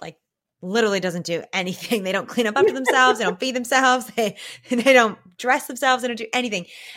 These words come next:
And we think they're so perfect and magical and amazing. And then as we grow up, like, we don't, we don't continue that thought with, for ourselves about how, like, we can just be enough in who we are. And again, that's not, we're not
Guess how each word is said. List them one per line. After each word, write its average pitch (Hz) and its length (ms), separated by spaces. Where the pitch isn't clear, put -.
And 240 80
we 247 80
think 247 140
they're 247 100
so 240 160
perfect 262 380
and 214 100
magical 214 380
and 202 80
amazing. 190 500
And 202 140
then 185 260
as 196 160
we 214 80
grow 202 260
up, 185 280
like, 180 220
we 196 180
don't, 180 280
we 208 100
don't 214 160
continue 240 400
that 170 300
thought 185 280
with, 185 180
for 175 180
ourselves 165 480
about 180 160
how, 175 180
like, 175 200
we 185 120
can 180 320
just 175 220
be 180 220
enough 175 440
in 180 140
who 180 180
we 170 120
are. 151 440
And 226 100
again, 226 200
that's 196 120
not, 202 200
we're 220 80
not 214 160